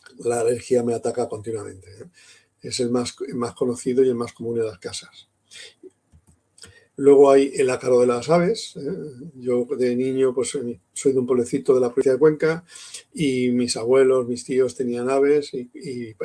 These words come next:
y palomares, tenían un palomar y era muy común, eh, que me encontrase con este tipo de ácaro, ¿eh? Que me producía, eh, eh, picores y, y molestias, ¿eh? Luego tienen ustedes ahí el arador de la sarna,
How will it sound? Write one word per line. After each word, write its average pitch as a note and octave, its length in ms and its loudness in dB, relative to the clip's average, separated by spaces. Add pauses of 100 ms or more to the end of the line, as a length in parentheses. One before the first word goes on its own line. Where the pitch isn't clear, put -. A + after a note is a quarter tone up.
(120)
y A2 220 -12
palomares, C#3+ 580 0
tenían A#2 200 -10
un A#2 80 -16
palomar C#3 500 -2
y B2 220 -10
era B2 160 -4
muy B2 160 -4
común, B2 400 -8 (460)
eh, C#3 180 -10
que - 140 -4
me A#2+ 80 -2
encontrase A#2+ 500 -6
con A#2+ 160 -6
este A#2 240 -8
tipo B2 320 -8
de A#2 180 -2
ácaro, B2 460 -4 (140)
¿eh? B2 100 -16 (180)
Que - 140 -14
me A#2 80 -6
producía, A#2 560 -8
eh, A#2 840 -12
eh, A#2 40 -12
picores A#2+ 600 -4
y, A2+ 280 -18
y - 20 -10
molestias, A#2+ 600 -8
¿eh? - 120 -20 (2750)
Luego B2+ 320 -2
tienen B2 220 -2
ustedes B2 340 -2
ahí B2 260 -2
el B2+ 140 0
arador A#2+ 320 2
de A#2+ 60 2
la B2 100 0
sarna, E3+ 480 0